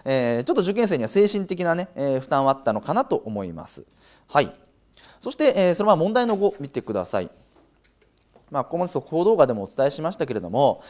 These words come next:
えー、ここ最近ですね、このよく出ている試験問題ですね、えー、流動負債の金額を答えましょうとか、ね、ビーエスの流動資産の金額答えましょうとかっていうのがここ最近よく出ています。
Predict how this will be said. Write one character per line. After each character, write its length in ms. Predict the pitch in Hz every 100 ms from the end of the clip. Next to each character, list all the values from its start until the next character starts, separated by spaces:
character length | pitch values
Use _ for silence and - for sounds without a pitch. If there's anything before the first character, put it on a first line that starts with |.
| -
え 140 | - 107
ー、 40 |
こ 120 | 190
こ 100 | 196
最 220 | 285 262 254
近 200 | 240 220
で 100 | 170
す 60 | 156
ね、 240 | 165 170
こ 80 | 165
の 80 | 151
よ 120 | 226
く 120 | 151
出 100 | 160
て 200 | - 156
い 40 | 120
る 200 | 107 101
試 140 | -
験 180 | 143 131
問 180 | 156 135
題 160 | 90
で 80 | 85
す 100 | -
ね、 260 | 95 120 - - - -
え 300 | 113 107 107
ー、 40 | 113
流 280 | 156 208
動 500 | 185 196 190 190 - - _ _ -
負 280 | 147 143 143
債 340 | - 151 113
の 100 | 95
金 200 | 104 110
額 360 | 104 113 107 104
を 40 |
答 180 | 107 131
え 40 | 120
ま 120 | 117
し 80 | 113
ょ 60 |
う 20 | 90
と 100 | -
か、 200 | - - -
ね、 120 | 92 _ -
ビ 140 | 135
ー 60 | 151
エ 40 |
ス 140 | 143 135
の 320 | 131 131 -
流 220 | 131 170
動 160 | 170 165
資 80 | 170
産 160 | 131
の 80 | 95
金 180 | - 113
額 140 | 107
答 160 | 107 117
え 40 |
ま 80 | 110
し 60 | 107
ょ 60 |
う 20 | 92
と 60 |
か 80 | -
っ 40 |
て 60 | -
い 40 |
う 20 | 90
の 60 |
が 40 | 87
こ 80 |
こ 80 | 143
最 160 | 139 135
近 160 | 127
よ 100 | 127
く 120 | 135 107
出 80 |
て 100 | -
い 80 | 95
ま 100 | 78
す。 200 | - 71